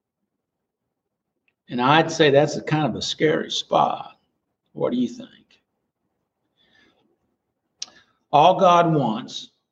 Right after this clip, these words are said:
is for you to choose him instead of choosing something else, whether it's lying or something else,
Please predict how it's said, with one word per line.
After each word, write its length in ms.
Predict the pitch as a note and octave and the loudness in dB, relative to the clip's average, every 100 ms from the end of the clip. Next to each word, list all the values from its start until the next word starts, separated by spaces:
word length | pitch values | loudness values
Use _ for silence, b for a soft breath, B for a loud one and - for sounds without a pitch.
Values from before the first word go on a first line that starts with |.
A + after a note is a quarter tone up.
| _ _ _ _ _ _ _ | _ _ _ _ _ _ _
is 300 | D3+ C#3 B2+ | 0 2 0
for 220 | - C3+ | -2 -2
you 720 | A2+ C3 D#3 D3+ C#3 C3+ C3+ - - - - _ _ _ _ _ _ | 0 2 4 4 2 0 -4 -8 -14 -20 -20 _ _ _ _ _ _
to 100 | - | -14
choose 380 | C#3+ - D3+ C#3+ | -4 2 4 2
him 560 | D3 D3 A#2 F2 - - _ - | 2 2 0 -6 -14 -20 _ -16
instead 440 | B2+ - D3 B2 | -14 0 2 4
of 280 | A#2 G#2+ - - _ _ - | 2 0 -6 -20 _ _ -8
choosing 720 | - D3+ C#3+ C3+ C#3 C3+ C3 | 0 4 4 2 2 2 0
something 540 | - C3+ B2+ C3 A#2+ | -2 -2 -2 -2 0
else, 600 | A#2 G#2+ - - - - - _ _ _ _ _ | 0 -2 -4 -12 -14 -14 -18 _ _ _ _ _
whether 340 | B2+ B2 B2 A#2+ | 2 2 4 2
it's 200 | G#2 - | 2 0
lying 520 | B2 B2+ B2+ C3 B2 | 0 2 2 2 0
or 80 | G#2+ | -2
something 380 | - B2+ C3+ B2 | -2 -4 -2 -2
else, 360 | A#2+ A#2+ A#2 | 2 2 0